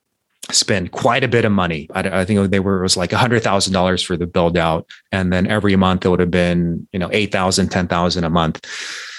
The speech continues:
It was beautiful space, but it was just not sustainable. And I wanted to keep my overhead low.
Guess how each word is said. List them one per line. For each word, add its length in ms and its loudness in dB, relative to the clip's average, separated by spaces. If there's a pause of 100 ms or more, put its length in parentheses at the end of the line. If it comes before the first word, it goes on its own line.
(500)
It 40 2
was 140 4
beautiful 340 2
space, 300 0
but 160 2
it 40 4
was 220 2
just 180 0
not 220 0
sustainable. 840 0
And 360 2
I 100 0
wanted 260 2
to 80 -6
keep 220 0
my 200 0
overhead 500 0
low. 580 0